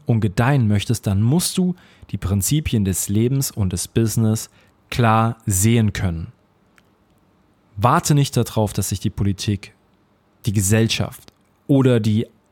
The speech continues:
Menschen verändern. Niemand kommt dich retten.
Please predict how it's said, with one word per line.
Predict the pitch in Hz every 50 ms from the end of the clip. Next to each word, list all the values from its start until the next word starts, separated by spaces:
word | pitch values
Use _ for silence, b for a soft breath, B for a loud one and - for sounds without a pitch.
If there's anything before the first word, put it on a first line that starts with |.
| _ -
Menschen | - 117 117 123 147 180 175 - - 104 90
verändern. | - - 107 - 117 120 117 104 95 90 90 - - - _ b b b b b b b b b b b _ _ _ _ _ -
Niemand | 110 113 120 127 143 151 156 151 147 151 156 - - - _
kommt | - - 117 107 110 -
dich | 113 101 - - - -
retten. | 98 95 - - 85 -